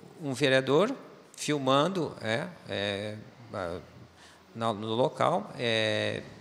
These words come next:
e se dirigindo a esse funcionário e a outros que estavam no local, não se-, não sei qual, exatamente quais funcionários, que estariam, é, executando alguma coisa ilegal, né?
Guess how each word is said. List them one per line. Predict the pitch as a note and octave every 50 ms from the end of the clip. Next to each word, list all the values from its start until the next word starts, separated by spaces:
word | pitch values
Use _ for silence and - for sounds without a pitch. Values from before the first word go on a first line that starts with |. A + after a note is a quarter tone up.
| - D3+
e | D3 C3+ C3 C3 C3 C3 B2
se | - - G3+ A3
dirigindo | G3 G#3+ A3 G#3 F3 - F3 G3+ A#3 C4+ A#3+ C#3+ B2 A#2+
a | B2 B2 B2
esse | A#2+ A#2+ - -
funcionário | - - B2+ - - C#3+ C#3 C#3 D#3+ G3+ F#3+ D3
e | C3
a | B2
outros | B2 C3+ D3 D3 D3 -
que | - -
estavam | A#2 - - G#2+ G#2+ A2+ A2+
no | A#2+
local, | B2+ C3+ - - D3 E3+ A3+ - - - - - - - - - - - - -
não | A2+ A2 G#2+
se-, | F#2+ - - - A2
não | A#2+ B2 A#2+
sei | A2 - - - C3 C3 C3+
qual, | B2+ - - A2+ A2
exatamente | A#2 G#2 G2+ A2+ G#2+ - - G#2 G#2 G2+ - -
quais | - - G#2+ A2 G#2+ -
funcionários, | - C3 - - E3+ F3 D#3 D3+ D#3+ - F#3 F3 - - - - - - - - - - - -
que | - E3
estariam, | E3+ - - G#3+ F#3+ F3 E3+ F3+ F#3 F#3+ G3+ G#3 G3+ G3+ G3+ G3+ G3+ G3 F#3 F3
é, | F3 E3+ E3 E3+ E3 E3 E3 E3 E3 D#3+ D#3+ D#3+ E3 E3
executando | E3 D#3+ F3 F3 F3 - - F3 F3+ F#3 F#3+
alguma | F3+ F3+ F3 E3+ D#3+
coisa | - F3 F3 E3+ F3+
ilegal, | F#3+ A3 G#3 E3+ C#3+ A2+ F2+ D#2+ - - - - - -
né? | - G#2 G2 G#2+ A#2+